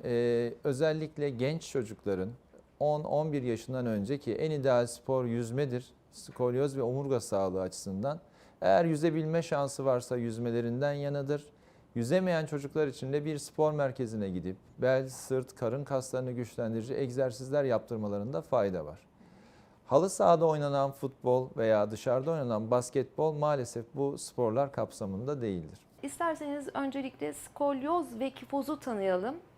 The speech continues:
Speaker 2: Neler yapmalı insanlar? Bunlar hakkında bize bilgi verirseniz.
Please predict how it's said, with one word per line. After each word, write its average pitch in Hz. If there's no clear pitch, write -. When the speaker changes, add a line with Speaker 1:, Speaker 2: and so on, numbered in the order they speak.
Speaker 2:
Neler 294
yapmalı 190
insanlar? 190
Bunlar 269
hakkında 214
bize 214
bilgi 226
verirseniz. 202